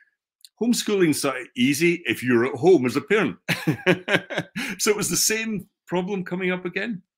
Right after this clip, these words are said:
And then Tom Bennett, who I know well, Scott's guy in the research ed, it's similar there, because a lot of those guys, I, I, I talked at that conference a couple of times, I'm looking at the audience, quite a, quite a, that's an odd bunch of people, really, you know, quite private school oriented at one point.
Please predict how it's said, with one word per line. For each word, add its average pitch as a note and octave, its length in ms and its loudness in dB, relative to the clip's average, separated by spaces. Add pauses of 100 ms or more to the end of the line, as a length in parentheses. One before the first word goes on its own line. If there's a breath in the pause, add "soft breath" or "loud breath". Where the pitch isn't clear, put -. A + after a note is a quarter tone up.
(560 soft breath)
And F3 80 2
then F#3+ 160 4
Tom G#3 200 2
Bennett, D#3+ 240 4
who A#2+ 140 2
I A#2 40 4
know A2+ 160 2
well, A2+ 240 0
Scott's G#2 280 -8
guy A2 140 -4
in G#2 80 -4
the G2+ 80 -6
research A#2+ 400 -4
ed, G#2+ 160 -4
it's C3 180 -6
similar F3+ 300 0
there, D#3+ 180 2
because A#2+ 300 -6
a F3 140 -8
lot G3 140 -4
of D3+ 60 -6
those D3 160 0
guys, A#2+ 280 -2
I, A#2 140 0
I, B2+ 140 -6 (140)
I D#2+ 200 -8
talked E2 220 -12
at F#2+ 60 -12
that G#2+ 140 -8
conference C#3 320 -10
a - 40 -20
couple G2+ 200 -10
of F2 60 -18
times, C#3 180 -8
I'm B3 160 -10
looking C#3+ 180 -4
at G#2+ 60 -6
the G2 100 -2
audience, A#2+ 280 -4
quite D4+ 200 -10
a, A#2+ 60 -18 (160)
quite A#4 180 -12
a, F3 40 -20 (440)
that's - 200 -20
an - 280 -16
odd F#2 60 -8 (500)
bunch C3 220 -10
of - 160 -18
people, E3 240 -10
really, F2 240 -6
you A#2 40 -6
know, C#3+ 120 -6
quite - 260 -8 (380)
private C#3 320 -2
school C3+ 400 -4
oriented C#3 680 -2
at C#3 200 -6
one C#3 240 -4
point. F3+ 300 -8